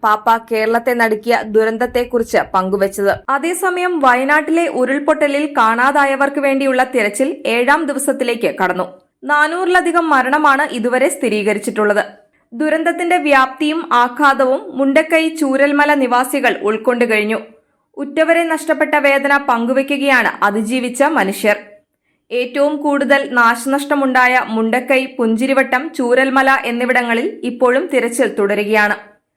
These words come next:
പരിശോധനയ്ക്കായി ഏഴ് പ്രധാന പോയിന്റുകൾ കേന്ദ്രീകരിച്ചാണ് ടാസ്ക് ഫോഴ്സ് യന്ത്രങ്ങളുടെ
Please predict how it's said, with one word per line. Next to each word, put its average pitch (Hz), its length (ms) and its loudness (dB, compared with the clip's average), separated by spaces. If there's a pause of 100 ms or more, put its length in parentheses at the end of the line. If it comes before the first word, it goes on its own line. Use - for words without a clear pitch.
(380)
പരിശോധനയ്ക്കായി 330 840 0 (180)
ഏഴ് 262 280 0
പ്രധാന 262 440 0
പോയിന്റുകൾ 269 460 0 (100)
കേന്ദ്രീകരിച്ചാണ് 254 840 0 (400)
ടാസ്ക് 277 400 -6
ഫോഴ്സ് 302 280 2 (160)
യന്ത്രങ്ങളുടെ 262 580 2